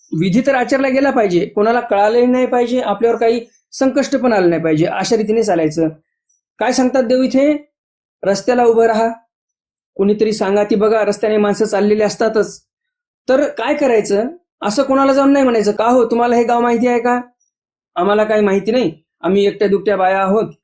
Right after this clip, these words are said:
तर आम्हाला पुढच्या गावचा रस्ता माहित नाही, तुम्ही सांगणार का आम्हाला?" असं सांगायचं का, असं बोलायचं का त्या माणसाला? नाही.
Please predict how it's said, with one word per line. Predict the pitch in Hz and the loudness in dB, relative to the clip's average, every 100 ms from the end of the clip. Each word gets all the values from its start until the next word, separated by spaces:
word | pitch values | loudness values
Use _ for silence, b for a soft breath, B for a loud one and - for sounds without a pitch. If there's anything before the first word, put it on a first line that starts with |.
| - | -2
तर | 190 | 0
आम्हाला | 190 208 208 202 196 | 2 2 2 2 2
पुढच्या | 202 202 202 | 0 0 0
गावचा | 208 214 | 0 0
रस्ता | 202 247 | 0 0
माहित | 254 262 | 2 2
नाही, | 233 226 220 - - | 0 0 -2 -6 -2
तुम्ही | 233 254 | 0 0
सांगणार | 247 254 262 269 | 0 2 2 0
का | 262 | 0
आम्हाला?" | 262 247 247 254 254 _ _ _ | 0 2 2 0 -4 _ _ _
असं | 226 262 | -4 -2
सांगायचं | 254 247 254 247 240 | 0 0 0 0 0
का, | 254 | 0
असं | 233 233 226 | 0 0 0
बोलायचं | 247 247 240 | 2 2 0
का | 233 | 0
त्या | 240 | 2
माणसाला? | 240 226 247 247 247 - _ _ _ - | 2 2 2 2 -2 -6 _ _ _ -2
नाही. | 151 156 196 160 | 0 2 2 0